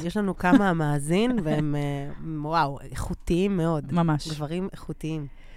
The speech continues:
Speaker 2: אה, בקיצור, אז כחלק, כאילו, אני אכנס לזה, אני אספר רגע מה היה לי השבוע על הריב הזה, ולמה רציתי לעשות את הפרק על ריבים.
Speaker 1: למה? למה באמת?
Speaker 2: כי יואב אמר שזה טוב סיפורים אישיים, אז
Speaker 1: נו.
Speaker 2: אני
Speaker 1: יואב הוא העורך תוכן שלנו, למי שלא יודעות, אבל גם היית מספרת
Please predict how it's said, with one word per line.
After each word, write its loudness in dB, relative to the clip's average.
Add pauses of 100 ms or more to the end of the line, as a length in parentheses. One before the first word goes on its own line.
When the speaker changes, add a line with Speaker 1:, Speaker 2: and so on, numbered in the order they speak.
(500)
Speaker 2:
אה, 12
בקיצור, 8
אז 4
כחלק, 4
כאילו, 8
אני 6
אכנס 2
לזה, 0
אני 0
אספר -2
רגע 0
מה 2
היה 4
לי 6
השבוע 2
על 2
הריב 4
הזה, 4
ולמה 2
רציתי -2
לעשות 0
את -6
הפרק 0
על 2
ריבים. 6
Speaker 1:
למה? 8
למה 2
באמת? -4
Speaker 2:
כי 0
יואב 4
אמר 4
שזה -2
טוב 0
סיפורים -4
אישיים, 0 (180)
אז -6
Speaker 1:
נו. -2
Speaker 2:
אני 0 (420)
Speaker 1:
יואב 6
הוא 8
העורך 4
תוכן 0
שלנו, -2
למי -2
שלא -4
יודעות, -2
אבל 0
גם 0
היית 0
מספרת 2